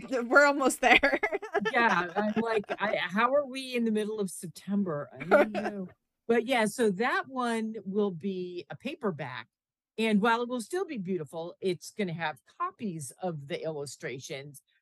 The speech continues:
Speaker 2: N-, um, but it's gonna have all new information, but it also, I think it'll be something where it will,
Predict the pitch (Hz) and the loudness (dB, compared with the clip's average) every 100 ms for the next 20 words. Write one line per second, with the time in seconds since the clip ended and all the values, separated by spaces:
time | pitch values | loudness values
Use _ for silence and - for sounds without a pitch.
0 | _ 190 196 185 - 170 160 156 143 - | _ -2 -2 -2 -2 0 0 -4 -12 -18
1 | _ _ _ 165 208 226 240 - - 262 | _ _ _ 2 4 4 0 -6 -6 -2
2 | 247 226 208 226 294 311 294 269 240 247 | 0 2 4 4 2 -2 -6 -8 -6 -2
3 | 233 240 - 202 190 185 - 180 196 180 | 0 -2 -2 0 0 0 -2 0 0 0
4 | 208 175 165 156 180 175 160 160 147 170 | -2 0 -2 -6 -10 -8 -8 -8 -8 -8
5 | 147 160 151 143 156 143 139 135 - - | -8 -12 -12 -6 -2 -2 -2 -6 -10 0
6 | 180 156 160 | 0 0 -4